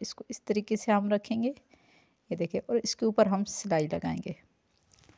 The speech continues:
इस तरीके से पहले नीचे वाली साइड से सिलाई लगाएंगे, फिर ऊपर से, फिर इस तरीके से, यानी कि तीनों कोनों से हम अच्छे से सिलाई लगा लेंगे, तीनों साइड से।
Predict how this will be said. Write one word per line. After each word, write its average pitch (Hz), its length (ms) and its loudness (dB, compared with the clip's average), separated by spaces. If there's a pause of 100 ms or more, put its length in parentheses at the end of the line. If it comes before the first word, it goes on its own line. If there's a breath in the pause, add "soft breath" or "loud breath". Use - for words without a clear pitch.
(600 soft breath)
इस - 80 -16
तरीके 220 300 4
से 220 180 4
पहले 220 260 6
नीचे 196 260 4
वाली 214 200 8
साइड 208 260 8
से 214 140 2
सिलाई 202 280 6
लगाएंगे, 196 520 4
फिर - 460 2
ऊपर 190 300 4
से, 185 340 2
फिर 202 220 -8
इस - 140 -10
तरीके 180 300 -2
से, 185 200 0 (480 loud breath)
यानी 196 140 4
कि 214 120 4
तीनों 233 340 6
कोनों 190 300 2
से 190 180 -2
हम 190 520 0 (220)
अच्छे 214 220 -2
से 196 60 2
सिलाई 208 400 6
लगा 208 280 4
लेंगे, 208 240 4
तीनों 196 280 0
साइड 190 300 2
से। 214 260 -2